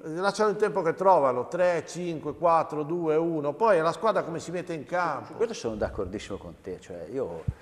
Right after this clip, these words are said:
Speaker 2: eh, cioè, se un giocatore ha delle qualità che deve fare, cioè anche prima qualcuno, ah, mi sembra tu hai detto, eh, Agudelo dribbla troppo. Eh, Agudelo
Speaker 1: No,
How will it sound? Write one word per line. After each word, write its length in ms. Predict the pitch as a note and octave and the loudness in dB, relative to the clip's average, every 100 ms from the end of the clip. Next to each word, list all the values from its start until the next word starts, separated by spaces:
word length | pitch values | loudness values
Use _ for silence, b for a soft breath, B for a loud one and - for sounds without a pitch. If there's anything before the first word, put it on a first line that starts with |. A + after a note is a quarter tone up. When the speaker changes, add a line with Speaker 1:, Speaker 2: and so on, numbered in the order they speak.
| B B B B B - _ | B B B B B -20 _
Speaker 2:
eh, 80 | - - - - - - - _ | -20 -18 -18 -18 -18 -20 -20 _
cioè, 140 | - - | -20 -16
se 100 | - | -12
un 60 | |
giocatore 500 | C3+ D#3 - F#3+ A#2+ - b b b b _ - - | -8 -8 -6 -4 -4 -6 b b b b _ -16 -8
ha 100 | A#2+ | -6
delle 200 | A#2+ G#2+ | -4 -6
qualità 640 | A2+ G#2+ - G#2+ D#2+ C#2 - | -8 -10 -8 -6 -6 -10 -12
che 100 | G2+ | -10
deve 220 | A2+ A2+ | -8 -8
fare, 260 | - C3 G2+ | -10 -12 -4
cioè 300 | B2 G#2 - | -4 -4 -8
anche 200 | B2+ C3 | -14 -12
prima 240 | - G3 B2+ | -6 -4 -4
qualcuno, 460 | A2 G#2 D#3 G2+ - | -4 -4 -2 -4 -6
ah, 80 | C3 | -8
mi 100 | D3 | -8
sembra 220 | - E3+ | -6 -8
tu 140 | - | -2
hai 100 | A2 | -2
detto, 280 | G2+ G#2 - C3+ | 0 -4 -2 -2
eh, 20 | |
Agudelo 720 | A2+ G#2+ B2 D#3+ G2 E2+ D#2+ b b | -2 -2 -2 0 -2 -4 -10 b b
dribbla 380 | A2 A#2 G#2+ G2+ | -6 -2 0 -2
troppo. 480 | - G2 - - D2+ _ _ - - | -2 -8 -8 -16 -20 _ _ -20 -20
Eh, 80 | - | -14
Agudelo 400 | C#3+ F3 G#3 G#3+ | -12 -6 -2 0
Speaker 1:
No, 80 | F3+ | 2